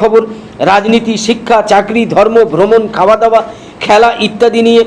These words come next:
বিশ্লেষণধর্মী প্রতিবেদন, অশ্লীলতা বর্জিত বিনোদনমূলক সাংস্কৃতিক চর্চা এবং অশ্লীলতা বর্জিত বিনোদনমূলক সাংস্কৃতিক অনুষ্ঠান ইত্যাদি নিয়ে নিয়মিত ভিডিও প্রকাশ এবং লাইভ সম্প্রচার করা হয়।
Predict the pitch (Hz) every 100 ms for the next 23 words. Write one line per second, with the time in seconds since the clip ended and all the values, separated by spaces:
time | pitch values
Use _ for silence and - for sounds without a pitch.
0 | - - - 170 220 220 233 240 233 208
1 | 214 233 208 208 226 233 233 240 - -
2 | - 160 208 208 233 226 233 220 226 208
3 | 220 226 202 214 220 233 226 226 220 -
4 | 202 208 208 226 233 - 208 208 233 233
5 | - - - - 202 202 202 226 247 240
6 | 233 233 214 202 208 208 185 196 202 196
7 | 190 185 180 - - - - 190 196 190
8 | 190 196 180 180 208 - 202 185 185 185
9 | 202 180 175 170 156 - - - 175 190
10 | 180 170 156 170 185 185 185 175 170 143
11 | - - - 160 170 156 175 175 - 160
12 | 151 156 147 - 135 123 110